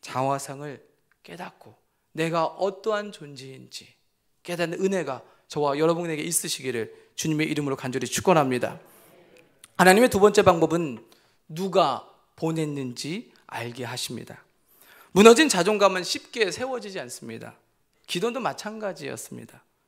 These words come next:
큰 용사로 칭하시고 내가 너와 함께 하겠다고 했음에도 그의 반응은 냉소적입니다. 여호와를 향해 기도원이 말합니다. "우리와, 우리와 함께 하신다고 했는데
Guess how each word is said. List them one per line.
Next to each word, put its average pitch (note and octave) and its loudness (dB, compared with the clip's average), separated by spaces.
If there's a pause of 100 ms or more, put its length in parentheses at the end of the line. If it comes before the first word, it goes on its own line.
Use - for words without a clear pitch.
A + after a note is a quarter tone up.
(180)
큰 B3 -4
용사로 E3+ -2
칭하시고 G#3 -4 (180)
내가 D#3+ 4
너와 E3 2
함께 B3+ -10
하겠다고 G#3+ -4
했음에도 F3+ -8 (200)
그의 B3+ -10
반응은 G3+ -8
냉소적입니다. E3+ -10 (540)
여호와를 F#3+ 8
향해 F3+ 0
기도원이 E3+ -4
말합니다. C3 -10 (360)
"우리와, G#3 -4
우리와 G#3 4 (160)
함께 D#4+ -2
하신다고 G#3 2
했는데 C#3+ -4